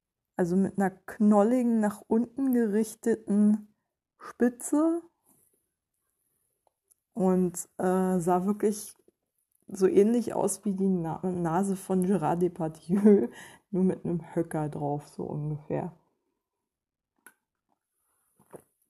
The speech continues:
Das durfte ich dann ertragen, seit ich ungefähr so zwölf, dreizehn war, so diese Nase, die sich da in meinem Gesicht ausgebreitet hat.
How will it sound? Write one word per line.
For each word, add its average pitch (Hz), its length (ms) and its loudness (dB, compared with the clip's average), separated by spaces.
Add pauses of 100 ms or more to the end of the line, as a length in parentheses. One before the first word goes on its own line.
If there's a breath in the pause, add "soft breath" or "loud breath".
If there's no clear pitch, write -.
Das 180 360 -10
durfte 175 360 0
ich 175 200 -2
dann 185 400 -4
ertragen, 185 720 2
seit 175 280 -2
ich - 320 -6 (800)
ungefähr 185 420 -2
so 175 220 -4
zwölf, 180 640 0
dreizehn 165 640 -4
war, 170 320 -8
so 170 180 -8
diese 185 320 -4
Nase, 170 640 -6 (800)
die 185 80 -10
sich 180 240 -8
da 175 180 -2
in 180 180 -4
meinem 180 300 -2
Gesicht 185 540 -2 (1400 loud breath)
ausgebreitet 165 1040 -4
hat. 165 220 -8